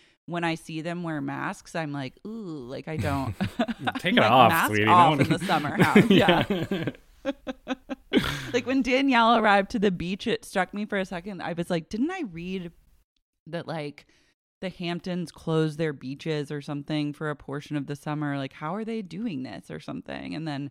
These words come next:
Speaker 1: she
Speaker 2: Mm-hmm.
Speaker 1: took her mask off, and I could forget that that was even, like, a thing that entered my mind.
Speaker 2: Yeah. I mean, I, I,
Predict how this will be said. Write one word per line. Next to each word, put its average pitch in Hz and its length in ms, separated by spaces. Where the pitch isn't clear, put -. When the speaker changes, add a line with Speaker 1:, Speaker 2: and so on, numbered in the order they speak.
Speaker 1:
she 120 80
Speaker 2:
Mm-hmm. 117 240
Speaker 1:
took 180 160
her 196 100
mask 151 320
off, 143 180
and 147 100
I 139 60
could 139 200
forget 123 380
that - 120
that - 160
was - 180
even, - 240
like, - 160
a - 60
thing - 320
that - 200
entered - 360
my - 140
mind. - 440
Speaker 2:
Yeah. 80 380
I 113 80
mean, 123 120
I, 120 160
I, 123 80